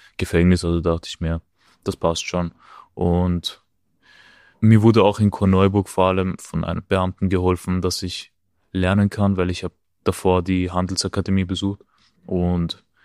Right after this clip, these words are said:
es hat dann irgendwie geklappt, dass ich meine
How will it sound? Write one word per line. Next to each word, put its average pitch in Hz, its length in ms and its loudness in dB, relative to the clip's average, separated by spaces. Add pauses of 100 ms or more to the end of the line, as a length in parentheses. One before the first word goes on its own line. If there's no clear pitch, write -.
(300)
es - 140 -6
hat 98 140 0
dann 95 220 2 (480)
irgendwie 113 560 6
geklappt, - 680 -2
dass 92 120 -4
ich 92 120 -4
meine 90 420 -2